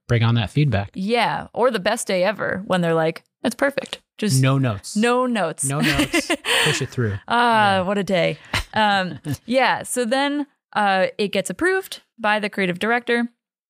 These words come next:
Speaker 2: Creative director says, "Okay, we're ready to take it to the client."
Speaker 1: Yeah.
Speaker 2: And the
Speaker 1: Take it
Speaker 2: client
Speaker 1: upstairs.
Speaker 2: Yeah. Right. You use
Speaker 1: We,
Speaker 2: the term
Speaker 1: I use the term,
Speaker 2: upstairs.
Speaker 1: I use the term, "Take it upstairs."
Speaker 2: Why don't you explain
Speaker 1: Anytime
Speaker 2: what that means? Yeah.
Speaker 1: Yes. Anytime someone takes your work, takes it to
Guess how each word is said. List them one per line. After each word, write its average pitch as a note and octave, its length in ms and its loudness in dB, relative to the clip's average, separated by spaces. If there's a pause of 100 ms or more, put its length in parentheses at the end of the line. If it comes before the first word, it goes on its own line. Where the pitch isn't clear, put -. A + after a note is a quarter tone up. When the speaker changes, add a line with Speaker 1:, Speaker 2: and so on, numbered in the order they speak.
(240)
Speaker 2:
Creative G3+ 240 0
director F3 400 -2
says, A#3 460 0
"Okay, A#3+ 300 0
we're F#3+ 180 -4
ready F#3+ 220 2
to F#3+ 100 0
take F3+ 220 -2
it - 60 -4
to F3+ 80 -2
the F3 100 -2
client." B3 320 0 (280)
Speaker 1:
Yeah. G#2+ 140 4 (100)
Speaker 2:
And G3 280 2
the F3+ 60 -2
Speaker 1:
Take - 20 -20
it - 40 -16
Speaker 2:
client D4 280 2
Speaker 1:
upstairs. A2 440 -8 (100)
Speaker 2:
Yeah. F#3 360 0 (260)
Right. F#3+ 280 0
You G#3+ 180 -2
use G#3 240 2
Speaker 1:
We, C3+ 120 2
Speaker 2:
the - 40 -6
term E3+ 240 0
Speaker 1:
I F#3 60 2
use F3+ 140 0
the F3 60 -2
term, D3+ 260 0
Speaker 2:
upstairs. F#3+ 80 -2
Speaker 1:
I B2 160 2
use A#2+ 340 2
the G#2 100 0
term, F#2+ 440 0
"Take A2+ 240 2
it G2+ 80 0
upstairs." G2 560 -2 (100)
Speaker 2:
Why A3+ 100 0
don't - 80 2
you A#3 80 2
explain E3+ 200 0
Speaker 1:
Anytime - 100 2
Speaker 2:
what - 80 0
that E3 100 0
means? A2+ 260 -6
Yeah. E3+ 100 2
Speaker 1:
Yes. C3 240 0
Anytime D3 840 0
someone B2 280 2
takes - 280 -2
your G#2+ 100 4
work, G2+ 240 2 (260)
takes B2+ 300 4
it C3 180 0
to G#2+ 360 2